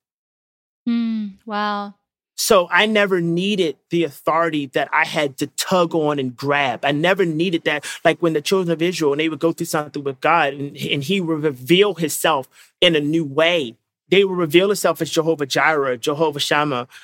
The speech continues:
Speaker 2: you know, Jehovah Shalom, their peace. They would remember this. So when I came out of this covid situation, I met God in a new way, and I was able to
Speaker 1: Mm.
Speaker 2: gain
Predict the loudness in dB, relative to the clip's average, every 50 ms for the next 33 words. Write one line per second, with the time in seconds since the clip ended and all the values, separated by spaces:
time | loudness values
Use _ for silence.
0 | -20 _ _ -4 -2 0 0 0 0 -2 -2 -4 -2 -2 -2 -2 -2 -4 -4 -2
1 | 0 0 0 0 0 0 -2 -4 -4 -6 -6 -4 -4 -6 -8 -4 _ 0 0 2
2 | 0 -2 0 0 0 2 4 2 2 2 2 2 2 0 0 0 0 2 2 2
3 | 2 0 -2 -4 -10 -14 _ 0 2 4 4 2 2 0 0 0 2 2 0 -2
4 | -4 -8 _ _ 4 4 4 2 0 _ _ _ 0 0 0 2 0 -2 -2 -4
5 | -8 0 2 4 4 4 2 -2 -6 -4 -4 -4 -4 -4 -6 -4 -2 -2 -2 -2
6 | -2 -2 -4 -4 -4 -4 -8 -12 -18 -20 -20 _ _ _ _ _ _ _ _ _
7 | _ _ _ _ _ _ _ _ _ _ 4 4 4 4 4 2 2 0 -2 -4
8 | _ _ _ -2 2 4 4 4 2 0 0 2 4 4 4 4 0 0 -2 -2
9 | -2 -2 -2 -2 -2 -2 -2 -4 -2 -2 0 0 0 -2 -4 -8 -10 _ -4 0
10 | 2 2 2 2 0 -4 -2 0 2 2 4 2 2 -2 0 -2 -2 -4 -4 -2
11 | 0 0 2 2 2 0 -2 -2 -4 -6